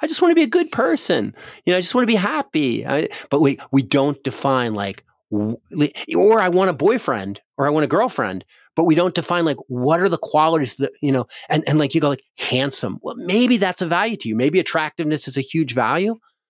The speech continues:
but maybe it's not. That's just the society's value. And what you really want is somebody who wants to make a difference in the world.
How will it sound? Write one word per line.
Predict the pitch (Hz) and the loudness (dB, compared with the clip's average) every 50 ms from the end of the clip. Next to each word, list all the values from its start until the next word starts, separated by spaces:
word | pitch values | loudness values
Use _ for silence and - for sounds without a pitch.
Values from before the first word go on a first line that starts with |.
| _ _ _ - | _ _ _ -4
but | 240 240 | 0 2
maybe | 240 240 262 269 277 | 2 4 4 4 4
it's | 247 - - 202 | 2 2 2 0
not. | 208 226 330 403 370 - - - _ _ _ _ _ _ _ _ _ _ _ _ _ _ _ _ _ _ _ _ _ _ _ _ - | 0 0 0 0 -2 -4 -6 -8 _ _ _ _ _ _ _ _ _ _ _ _ _ _ _ _ _ _ _ _ _ _ _ _ -2
That's | 165 185 - - | -2 0 0 0
just | 214 196 - - | 0 0 0 0
the | 175 | 0
society's | - - 202 143 131 - 190 202 254 330 320 285 143 131 | 0 2 0 0 0 0 0 0 0 0 0 0 0 0
value. | 127 120 120 123 127 | 0 0 0 0 0
And | - 143 143 | 0 2 2
what | 165 175 | 2 2
you | 175 156 151 | 2 2 2
really | 147 185 240 277 254 214 | 2 2 2 2 2 2
want | 156 151 151 147 147 | 4 2 2 2 2
is | 139 - | 2 0
somebody | - 170 165 170 165 165 165 170 | 2 0 0 2 2 2 2 2
who | 160 151 160 | 0 0 0
wants | 156 156 160 156 - | 2 2 2 2 0
to | - 175 | 0 0
make | 175 170 | 0 2
a | 185 160 | 0 0
difference | 185 196 196 262 240 - - | 0 0 0 -2 -2 0 0
in | 139 113 | 0 0
the | 101 | 0
world. | 85 80 - - - | 0 -2 -6 -8 -12